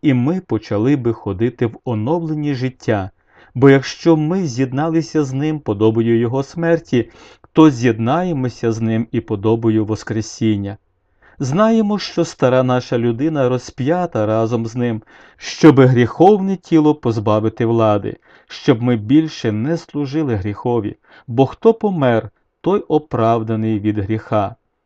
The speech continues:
Якщо ми померли з Христом, то віримо, що й будемо жити з Ним, знаючи, що Христос, вставши з мертвих, більше не вмирає,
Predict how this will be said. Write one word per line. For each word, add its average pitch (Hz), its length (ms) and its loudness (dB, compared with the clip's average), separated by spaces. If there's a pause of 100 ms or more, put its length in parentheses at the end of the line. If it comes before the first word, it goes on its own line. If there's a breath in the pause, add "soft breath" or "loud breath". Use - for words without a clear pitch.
(460)
Якщо 131 440 2
ми 131 120 0
померли 117 560 0
з - 60 -18
Христом, 135 600 -2 (300 loud breath)
то 147 160 4
віримо, 135 500 -4
що - 260 -6
й 113 60 2
будемо 151 480 -4
жити 110 440 -6
з 92 80 -10
Ним, 101 320 -8 (380 soft breath)
знаючи, 185 680 0
що - 240 -6
Христос, 196 600 -2
вставши 113 600 -4
з 117 80 -12
мертвих, 117 540 -4 (200 soft breath)
більше 117 500 -2
не 131 220 -2
вмирає, 110 580 -4